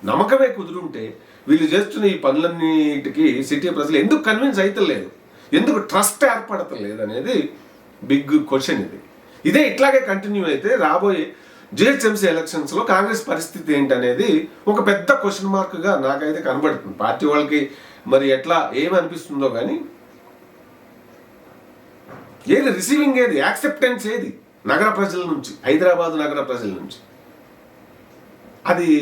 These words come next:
ఎందుకు అంటే మరి, ఆ, కేటీఆర్ని ఒక గ్లోబల్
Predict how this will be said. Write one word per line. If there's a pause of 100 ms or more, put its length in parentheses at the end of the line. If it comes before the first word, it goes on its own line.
(320)
ఎందుకు
అంటే (440)
మరి, (960)
ఆ, (540)
కేటీఆర్ని
ఒక (920)
గ్లోబల్